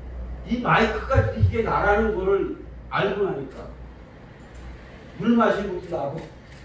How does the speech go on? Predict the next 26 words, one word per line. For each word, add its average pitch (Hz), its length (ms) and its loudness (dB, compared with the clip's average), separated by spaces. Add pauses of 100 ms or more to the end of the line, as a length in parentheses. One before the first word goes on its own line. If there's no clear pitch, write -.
(580)
이런 233 200 2
모든 247 320 0
물건들이 220 460 -2
다 190 140 -4
나라는 202 480 2
거, 190 60 -4
하나라는 226 520 -4
거, 165 60 -4
이게 202 300 -6
불교 226 420 -4
철학에서 196 680 -4 (500)
듣긴 240 340 -4
들었는데, 190 440 2
이게 175 260 0
실생활에서 269 760 -4 (600)
연결이 220 440 6
안 143 280 -2
되고, - 200 -8
하나님이 214 720 0 (960)
이웃을 247 500 4
내 226 80 2
몸처럼 226 500 2
사랑을 233 320 0
하-, - 300 2
하라고 220 340 -4
했는데, 269 640 0